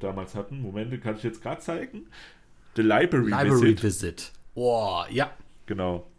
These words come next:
Speaker 1: Daran erinnert der mich ein bisschen.
Speaker 2: Ist das ein originaler Travel? Nee. Das
Speaker 1: Nee,
Speaker 2: ist
Speaker 1: nee, der ist, der ist einfach nur schön aufbereitet. Der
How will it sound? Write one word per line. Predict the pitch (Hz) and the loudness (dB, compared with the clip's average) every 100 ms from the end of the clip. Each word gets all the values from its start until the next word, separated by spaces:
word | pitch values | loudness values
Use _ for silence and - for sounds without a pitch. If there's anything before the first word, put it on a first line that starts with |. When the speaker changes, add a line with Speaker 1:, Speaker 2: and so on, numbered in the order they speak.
| - - - - - | -20 -20 -12 -10 0
Speaker 1:
Daran | 113 - 185 170 | 2 2 0 2
erinnert | 160 180 170 | 2 0 2
der | 117 | 0
mich | 107 - | 0 -4
ein | |
bisschen. | 98 - 107 185 - - - - - - - - | -4 0 -2 -2 -12 -20 -20 -20 -20 -18 -12 -2
Speaker 2:
Ist | 170 | 0
das | 262 - | 2 0
ein | - | 0
originaler | 170 254 208 170 143 135 | 0 2 4 6 4 2
Travel? | - 220 185 | 0 0 2
Nee. | 107 92 76 - - | 2 2 0 -10 -6
Das | 101 | 0
Speaker 1:
Nee, | |
Speaker 2:
ist | 110 | 6
Speaker 1:
nee, | 113 120 | 8 8
der | 104 110 | 6 4
ist, | 110 101 | 4 0
der | |
ist | 104 | 2
einfach | 101 104 | 0 0
nur | 107 | -2
schön | - 95 | -2 -4
aufbereitet. | 90 - 85 87 85 85 - - | -4 -4 -4 -4 -4 -10 -14 -16
Der | - 85 | -12 -10